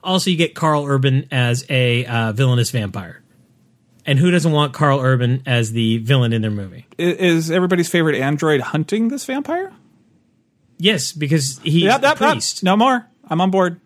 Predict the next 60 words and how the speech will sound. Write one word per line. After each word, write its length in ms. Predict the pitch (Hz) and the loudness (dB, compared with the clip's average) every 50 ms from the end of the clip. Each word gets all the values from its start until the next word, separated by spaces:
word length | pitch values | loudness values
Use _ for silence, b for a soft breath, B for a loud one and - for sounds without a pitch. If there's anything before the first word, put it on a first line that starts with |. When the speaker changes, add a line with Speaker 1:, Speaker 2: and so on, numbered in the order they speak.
| _ - | _ -12
Speaker 2:
I 120 | - 147 | -8 -6
watched, 280 | 147 156 156 - - - | -4 -4 -4 -4 -4 -2
I'll 180 | 143 160 160 170 | 0 2 2 4
watch 160 | 170 170 - | 2 0 0
vampire 260 | - 135 127 139 131 | -2 -4 -4 -2 -2
hunting 240 | 127 127 117 127 131 | -2 -2 -4 -4 -4
movies. 300 | 131 123 127 135 135 - | -4 -4 -4 -6 -6 -6
I, 160 | - 123 135 135 135 135 | -8 -6 -6 -6 -6 -4
Speaker 1:
Okay, 280 | - 165 185 185 135 - - | -4 -2 0 0 -2 -2 -4
Speaker 2:
yeah, 60 | 151 | -2
Speaker 1:
and 120 | 165 165 160 | -2 0 2
Speaker 2:
I'm 60 | 160 | 2
Speaker 1:
it's 80 | 165 165 | 2 2
Speaker 2:
down. 60 | 156 | 0
Speaker 1:
streaming 320 | - - 196 196 202 202 | 0 0 0 0 2 0
on 100 | 202 202 | 2 2
Amazon, 640 | 196 196 196 190 175 165 160 156 156 156 160 170 - _ - | 2 2 2 2 2 0 0 0 0 -2 -4 -6 -8 _ -4
and 400 | 147 143 143 143 143 143 143 - - | 0 0 2 2 2 0 -2 -4 -4
when 160 | 160 147 156 | -2 -2 0
you 100 | 156 160 | 0 2
watch 260 | 160 180 180 185 - - | 2 2 0 0 0 -2
it, 100 | 151 127 _ _ _ _ _ _ _ _ | -6 -6 _ _ _ _ _ _ _ _
I 140 | - 139 160 170 | -2 0 2 2
enjoyed 300 | 180 175 165 180 185 170 | 2 2 2 0 0 0
it 100 | 165 135 | -2 -2
so 120 | 175 165 | -2 -2
much, 180 | 160 160 143 160 | -2 -2 -2 -2
I'll 80 | 143 139 | -2 -2
watch 200 | 139 135 131 - | -2 -4 -4 -4
it 60 | 131 | -6
again. 380 | 123 135 135 127 120 120 127 - _ _ _ _ | -2 -2 -2 -2 -2 -4 -6 -8 _ _ _ _
I 100 | - 139 | -2 0
wanna 220 | 139 143 143 143 139 | 2 2 2 2 2
watch 280 | 135 135 131 131 - | 2 2 0 0 0
it, 240 | 139 131 131 - - _ _ | -2 -2 -2 -6 -14 _ _
uh, 240 | - 131 123 120 120 120 | -8 -6 -4 -4 -6 -6
and 440 | 123 120 120 120 117 113 113 113 - - | -4 -4 -2 -2 -2 -4 -6 -6 -6 -4
live 240 | 123 117 120 117 | -2 -2 -2 -4
tweet 180 | - - 123 110 | -4 -4 -4 -4
it 60 | 107 | -6
with 200 | 101 104 92 - | -8 -12 -14 -14
you. 120 | 110 107 - _ _ _ _ _ - | -14 -14 -14 _ _ _ _ _ -2
Speaker 2:
Okay, 260 | - 180 185 226 277 262 - - - - | 2 2 4 4 2 0 -4 -10 -8 -6
okay. 240 | 156 165 - 277 294 - | -6 -6 -6 -8 -10 -4
Speaker 1:
Let's 160 | - 135 139 131 | 0 2 2 2
do 160 | 131 127 117 | 2 0 -2
this. 260 | 107 101 104 - - - - - - | -2 -4 -12 -14 -18 -20 -18 -12 -10
Speaker 2:
Okay. 240 | 160 165 - 190 190 _ _ _ _ _ _ - | -8 -6 -6 -8 -10 _ _ _ _ _ _ -2
Wow, 180 | 165 160 147 | 0 2 2
we 100 | 139 147 | 2 2
got 120 | 147 151 143 | 0 2 4
a 20 | |
lot 120 | 143 139 | 2 2
of 60 | 139 135 | 2 0
movies 200 | 139 135 127 120 | -2 -2 -4 -4
we 60 | 127 | -4
gotta 100 | 120 120 | -4 -4
watch 160 | 123 123 - | -4 -6 -8
together. 300 | - - 123 120 117 127 | -8 -8 -8 -8 -6 -4
Okay. 320 | 156 170 185 180 139 135 | -2 0 2 2 0 0